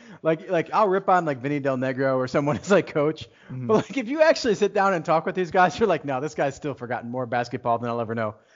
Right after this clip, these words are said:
Speaker 1: Like, I could, like, we could talk about how bad Jim Boylan was as head coach.
Speaker 2: Mm-hmm.
Speaker 1: But, like, you guar-, like, all these guys who are professionals, it's amazing, like, how much they know. And, like, you, you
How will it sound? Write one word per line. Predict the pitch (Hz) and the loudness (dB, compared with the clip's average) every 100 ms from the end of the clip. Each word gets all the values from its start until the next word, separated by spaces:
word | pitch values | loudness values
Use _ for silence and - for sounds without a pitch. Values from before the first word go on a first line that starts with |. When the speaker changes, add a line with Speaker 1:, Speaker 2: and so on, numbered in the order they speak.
| 165 135 | -16 -2
Speaker 1:
Like, | 135 131 | -2 2
I | 160 | 2
could, | 185 180 175 - - | 4 2 -4 -20 -6
like, | 156 156 | 0 0
we | 226 262 | 0 -2
could | 226 - | -2 2
talk | 208 180 | 2 4
about | 185 | 2
how | 156 165 | 4 2
bad | 131 127 143 156 135 | 0 -2 0 0 0
Jim | 147 131 | -2 0
Boylan | 131 143 143 | 2 2 2
was | 139 139 | 0 0
as | 135 | -2
head | 131 139 | -2 -2
coach. | 127 135 151 - - - | 0 -2 -2 -8 -20 -14
Speaker 2:
Mm-hmm. | 117 120 110 - | -10 -8 -10 -2
Speaker 1:
But, | 170 | 2
like, | 185 175 175 | 6 4 4
you | |
guar-, | 160 226 220 | 4 4 4
like, | 175 165 - | 0 -2 2
all | 196 | 4
these | 220 160 | 4 2
guys | 190 175 | 2 0
who | 175 | 0
are | 143 | -2
professionals, | 135 147 143 175 156 - | -2 -2 -2 -2 -6 -8
it's | 143 147 | -8 -4
amazing, | 135 139 151 151 143 131 | 0 2 2 2 0 0
like, | 123 | -2
how | 135 131 | 0 2
much | 131 127 | 0 -2
they | 123 | -2
know. | 120 117 110 | 0 0 -2
And, | 139 | 0
like, | 143 143 | 2 2
you, | 196 208 | 0 -4
you | 196 190 185 | -4 -4 -6